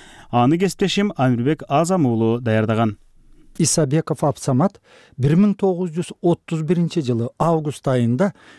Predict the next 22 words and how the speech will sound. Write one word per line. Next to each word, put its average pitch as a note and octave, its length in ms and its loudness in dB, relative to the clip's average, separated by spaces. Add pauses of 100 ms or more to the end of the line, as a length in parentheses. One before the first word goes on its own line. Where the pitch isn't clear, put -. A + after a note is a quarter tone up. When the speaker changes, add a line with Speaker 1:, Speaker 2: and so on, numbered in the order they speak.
Speaker 2:
үй F#3 240 4
бүлөсү G3 480 0
менен F#3 240 -2
чогуу C#3 460 -4 (180)
көл B2+ 240 0
боюнан D3+ 400 2
кулак E3+ 320 -2
деген D#3+ 240 0
айып D#3 320 0
менен D3 320 2
Украинага C3+ 960 0
сүргүнгө B2+ 560 0
айдалат. A2+ 460 -4 (420)
Исабеков D3+ 560 -2
Абсаматтын D3+ 800 -2
үй F3 160 0
бүлөсү A#2+ 480 -4
сүргүнгө G3+ 560 2
айдалып F#3 400 -2
баратып, C#3 400 -2 (480)
ууз G3+ 480 2
сүтү G3+ 460 -2